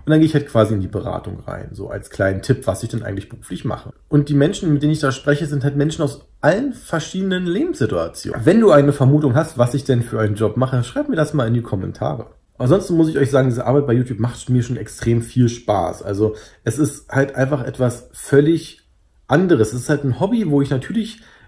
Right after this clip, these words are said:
selber eine Deadline habe, mittwochs neunzehn Uhr, sonntags dreizehn Uhr, wo ich halt meine Videos hochladen muss.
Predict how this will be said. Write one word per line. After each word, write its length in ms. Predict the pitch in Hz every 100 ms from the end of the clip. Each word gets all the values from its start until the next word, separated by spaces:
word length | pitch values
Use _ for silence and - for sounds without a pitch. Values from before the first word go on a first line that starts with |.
| _
selber 520 | 135 165 151 123 -
eine 180 | 120 110 101
Deadline 520 | 127 160 165 165 151
habe, 580 | 147 160 165 160 156 -
mittwochs 640 | 127 131 - 120 120 -
neunzehn 420 | 117 120 123 127 131
Uhr, 460 | 160 151 147 139 123 131
sonntags 560 | 120 143 151 139 -
dreizehn 400 | 127 123 147 -
Uhr, 80 | 135
wo 60 | 120
ich 80 | 135
halt 100 | 127
meine 200 | 117 120
Videos 300 | 160 147 -
hochladen 420 | 120 120 110 117
muss. 200 | 151